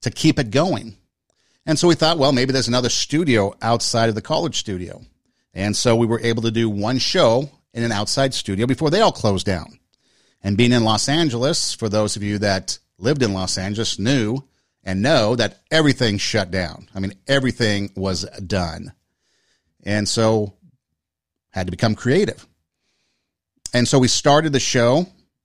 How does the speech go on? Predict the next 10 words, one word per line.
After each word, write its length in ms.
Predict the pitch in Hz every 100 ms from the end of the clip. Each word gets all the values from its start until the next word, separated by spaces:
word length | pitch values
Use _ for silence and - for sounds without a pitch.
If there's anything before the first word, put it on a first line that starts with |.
| _ _ 110
doing 240 | 131 123 131
it 140 | 139
at 400 | 127 117 117 - _ _ _ _ _ _ _
wherever 260 | 95 107 110
we 80 | 117
could 160 | 107
find 300 | - 113 110
a 40 | 101
spot. 440 | - 175 156 -
So 280 | - 104